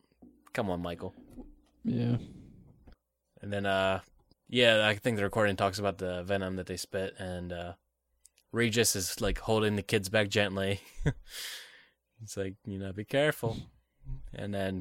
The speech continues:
Speaker 1: Grant and Ellie are just like, I, they just shout like kids. They're so excited to see this. Then Richard Kiley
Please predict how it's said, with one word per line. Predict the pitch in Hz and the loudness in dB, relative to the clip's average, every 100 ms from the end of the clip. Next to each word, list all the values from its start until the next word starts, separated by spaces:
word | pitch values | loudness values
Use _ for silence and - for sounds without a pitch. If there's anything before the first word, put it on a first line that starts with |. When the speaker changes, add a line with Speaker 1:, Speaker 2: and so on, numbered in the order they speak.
| - | 2
Speaker 1:
Grant | 113 107 | 2 4
and | 104 | 4
Ellie | 104 98 | 4 4
are | 92 | 0
just | 92 - | -2 -4
like, | 90 87 _ _ _ _ _ _ _ - _ - | -4 -8 _ _ _ _ _ _ _ -20 _ -6
I, | 107 - - | -4 -4 -6
they | 101 | -4
just | 104 - | 0 2
shout | 107 104 | 4 4
like | 104 95 | 0 0
kids. | 101 90 - - | -2 -2 -4 -6
They're | 95 | -6
so | - 101 | -4 -4
excited | 92 107 95 | -2 -2 -2
to | 90 | -4
see | - 90 | -6 -6
this. | 90 92 - _ _ _ - - _ _ _ _ _ _ _ - | -8 -10 -14 _ _ _ -20 -20 _ _ _ _ _ _ _ -4
Then | 117 92 | -2 4
Richard | 156 - 120 | 4 2 2
Kiley | - 180 120 90 90 | 8 10 10 8 0